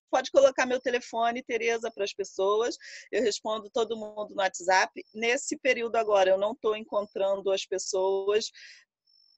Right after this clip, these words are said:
por conta de toda essa situação, mas depois a gente pode conversar sim e podemos fazer encontros sim pra tratar, é, com a terapia, tá bom?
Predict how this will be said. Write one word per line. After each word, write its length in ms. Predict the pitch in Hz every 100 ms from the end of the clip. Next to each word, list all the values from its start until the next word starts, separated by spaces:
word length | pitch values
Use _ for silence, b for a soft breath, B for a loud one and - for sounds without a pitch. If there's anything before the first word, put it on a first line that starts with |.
| -
por 180 | 226 -
conta 520 | 208 202 - 202 190
de 160 | 185 202
toda 340 | - 208 202 196
essa 360 | 185 180 185
situação, 840 | - - 190 - - 196 220 269 B B B _ -
mas 320 | 196 196 220
depois 340 | 220 214 214 220
a 60 |
gente 240 | 214 226 -
pode 240 | 208 208
conversar 460 | 247 208 220 - 214
sim 360 | - 233 254 285
e 60 |
podemos 400 | 294 240 226 254
fazer 280 | - 240 233
encontros 640 | 254 - 220 226 226 240
sim 360 | - 240 226 247 320 _ _ _ _ _
pra 200 | 220 220
tratar, 520 | 220 220 220 208 208 b b b _ _ _ 180
é, 260 | 202 180 - _
com 100 | 208
a 80 | 202
terapia, 600 | 214 226 - 180 147 143
tá 80 | -
bom? 300 | 156 220 254